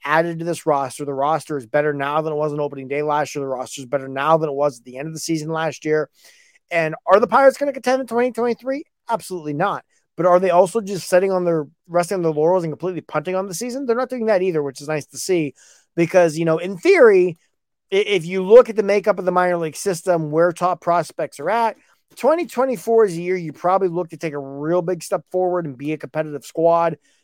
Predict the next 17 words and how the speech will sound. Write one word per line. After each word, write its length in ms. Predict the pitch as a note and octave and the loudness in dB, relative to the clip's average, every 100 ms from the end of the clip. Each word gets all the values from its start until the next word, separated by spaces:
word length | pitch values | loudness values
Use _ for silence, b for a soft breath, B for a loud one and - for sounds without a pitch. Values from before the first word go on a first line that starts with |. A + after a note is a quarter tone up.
| _ - | _ -8
And, 600 | E3+ D#3 D3+ D3 C#3+ C3 _ _ G#3+ | -4 -2 -2 -4 -8 -16 _ _ -20
y-, 120 | F#3+ | -16
you 120 | G#3 F3+ | -6 0
know, 180 | D#3 | 2
a 40 | D3+ | 4
good 160 | F#3+ | 2
way 100 | G3 | 2
to 80 | G3 | 0
start 320 | D#3+ F3 F3 | 0 2 4
that 180 | F3 D#3+ | 4 2
is 100 | D3 | 0
by 200 | C#3 D#3 | -2 -2
adding 360 | D#3 F3 F#3+ E3+ | 2 2 2 -2
to 60 | |
this 120 | D#3 - | -6 -6
twenty-three 520 | D#3 D3+ - E3 E3 | -4 -6 -6 -6 -6
team 420 | - D3 C3+ | -6 -8 -8